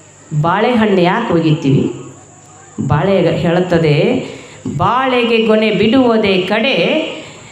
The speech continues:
ವೀರನಿಗೆ ರಣರಂಗವೇ ಕಡೆ, ಚೋಳಿಗೆ ಬಸುರಾದದ್ದೇ ಕಡೆ, ಮನುಷ್ಯ ಜನ್ಮಕ್ಕೆ ಇದೇ ಜನ್ಮ ಕಡೆ." ಬಾಳಿಗೆ ಒಮ್ಮೆ ಫಲ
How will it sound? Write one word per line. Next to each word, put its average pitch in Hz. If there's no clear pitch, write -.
ವೀರನಿಗೆ 269
ರಣರಂಗವೇ 262
ಕಡೆ, 226
ಚೋಳಿಗೆ 294
ಬಸುರಾದದ್ದೇ 269
ಕಡೆ, 247
ಮನುಷ್ಯ 254
ಜನ್ಮಕ್ಕೆ 269
ಇದೇ 262
ಜನ್ಮ 220
ಕಡೆ." 147
ಬಾಳಿಗೆ 226
ಒಮ್ಮೆ 262
ಫಲ 233